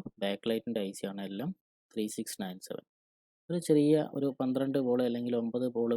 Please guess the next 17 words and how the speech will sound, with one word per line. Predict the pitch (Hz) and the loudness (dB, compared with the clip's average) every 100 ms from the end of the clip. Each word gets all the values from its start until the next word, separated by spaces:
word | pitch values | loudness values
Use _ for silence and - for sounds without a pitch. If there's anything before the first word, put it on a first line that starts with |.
| 117 | 0
വരുന്ന | 113 139 - _ _ 113 | -2 -6 -8 _ _ -8
ഐ | 104 | -6
സി | - 95 | -4 -4
ആയിരിക്കും. | 92 113 185 _ _ _ _ - 165 | -2 -4 -6 _ _ _ _ -6 -2
ആ | 185 160 156 | 0 2 4
ഐ | 165 | 2
സി | 196 180 | 2 0
നമുക്ക് | 160 156 160 135 | 0 0 0 0
മാറ്റിയിടല്ലാതെ | 120 127 147 123 113 98 98 107 123 | 0 -2 0 0 0 -2 -2 -4 -4
ആ | 117 | -2
ഐ | 113 120 | -2 0
സി | 143 | 0
എങ്ങനെയാണ് | 120 117 117 117 | 0 -2 -4 -2
വർക്ക് | 98 - - | -4 -6 -4
ചെയ്യുന്നത്, | 104 98 92 95 - | -2 -4 -6 -8 -6
അതിൽ | 117 117 | -4 -2
എന്തൊക്കെ | 117 123 123 | -2 -4 -2